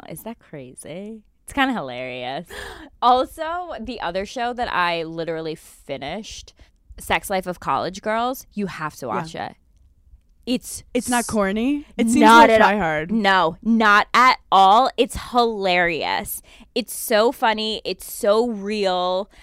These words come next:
Speaker 1: I actually, it's Mindy Kaling's show, and I don't know if it's
Speaker 2: Oh, cool.
Speaker 1: based on, like, her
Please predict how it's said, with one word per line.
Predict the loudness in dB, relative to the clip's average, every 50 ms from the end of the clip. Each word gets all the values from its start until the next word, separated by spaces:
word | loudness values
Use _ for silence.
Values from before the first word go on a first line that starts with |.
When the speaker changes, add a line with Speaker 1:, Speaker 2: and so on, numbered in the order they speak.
| -20 -20 -14 _ 0 2
Speaker 1:
I | 2 4
actually, | 4 2 2 0 -2 -6 -12 -10 -4
it's | -4 -4 -4 -6 -12 -10
Mindy | -8 -6 -4 -2 -2 -2 -4 -6 -8
Kaling's | -8 -8 -6 -4 -4 -2 -2 -2 -2 -4 -6 -8
show, | -10 -10 -6 -2 -2 0 0 0 -2 -2 -2
and | -2 0 0
I | 0 -2
don't | -2 -4 -4 -4 -4 -4
know | -6 -6 -6 -6
if | -6 -6 -4
it's | -6 -8 -8 -8 -20 -20 -20 _ _ _ _ _ _ -8
Speaker 2:
Oh, | -6 -6 -6
cool. | -6 -8 -8 -6 -6 -6 -8 -10 -14 -18 _ _ _ -10 -8 -2
Speaker 1:
based | 0 0 0 0 -2 -4 -8 -8
on, | -4 -2 0 0 0 -2 -4 -12 -14 -20 -16 -8
like, | -2 -2 -2 -2 -2 -8
her | -20 -18 -8 -4 -2 0 0 0 0 0 -2 -2 -4 -6 -8